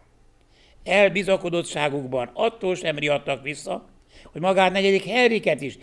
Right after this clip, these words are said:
figyelmeztessék arra, hogy ők hatalmi tényezők akarnak maradni Franciaországban. Így Amiens és Lefebvre ostrománál csak oly feltétellel voltak hajlandók csapataikat a király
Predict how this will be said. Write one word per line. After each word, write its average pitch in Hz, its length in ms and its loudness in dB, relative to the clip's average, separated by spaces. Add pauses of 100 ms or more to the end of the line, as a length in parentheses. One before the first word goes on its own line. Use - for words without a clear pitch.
(100)
figyelmeztessék 160 1000 2
arra, 190 500 2 (680)
hogy 127 180 -10
ők 147 180 -2
hatalmi 131 600 -2
tényezők 165 560 0
akarnak 151 480 -2
maradni 151 380 0
Franciaországban. 120 840 -8 (800)
Így 139 180 -6
Amiens 170 460 0
és 165 200 -2
Lefebvre 151 460 0
ostrománál 131 880 -4 (360)
csak 165 300 2
oly 247 240 12
feltétellel 147 840 2
voltak 143 360 -2
hajlandók 135 600 -2 (180)
csapataikat 139 680 0
a 117 100 -6
király 135 440 -2